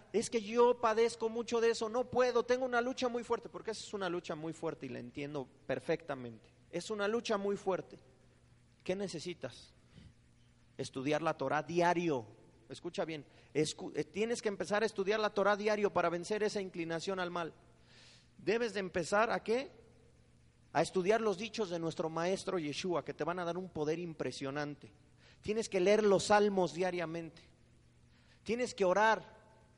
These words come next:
Y algo que amplifica todo eso, tienes que ayunar. El ayuno es un amplificador para todo lo que estás haciendo. Es importante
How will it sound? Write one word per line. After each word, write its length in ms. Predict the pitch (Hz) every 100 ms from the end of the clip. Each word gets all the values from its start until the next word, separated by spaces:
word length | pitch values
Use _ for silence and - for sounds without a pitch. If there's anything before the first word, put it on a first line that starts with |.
| - - - - -
Y 180 | 151 165
algo 340 | 208 226 220
que 100 | -
amplifica 600 | 170 156 160 160 220 -
todo 320 | 185 214 202 220
eso, 260 | 202 247 - -
tienes 300 | 190 180 170
que 80 | 160
ayunar. 380 | 135 135 135 123 - - _ _ _ _ _ _ _ _ _ _ _ _ _ _ _ _ _ _ _ _ _ _ _ _ _ _ _ - _ _ - - -
El 200 | 156 165
ayuno 500 | 165 185 226 226 220
es 100 | 214
un 140 | 208
amplificador 880 | 208 185 175 156 156 - 147 202 233
para 280 | - 156 143
todo 240 | 185 180
lo 140 | 165
que 60 | 151
estás 220 | - 165
haciendo. 420 | 160 151 156 139 110 _ - - - _ _ - _ _ - _ _ - _ -
Es 200 | 165 190
importante 680 | 202 156 143 - 165 160